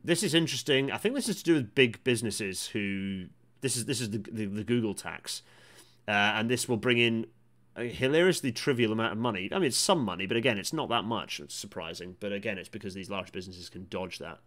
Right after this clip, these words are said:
But, um, yeah, fine. R and D tax relief.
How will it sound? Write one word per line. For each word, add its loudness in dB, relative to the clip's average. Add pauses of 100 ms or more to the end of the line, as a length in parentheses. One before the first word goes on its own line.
(480)
But, -4
um, -4 (100)
yeah, -6
fine. -8 (3500)
R 6
and 4
D 8
tax 0
relief. -4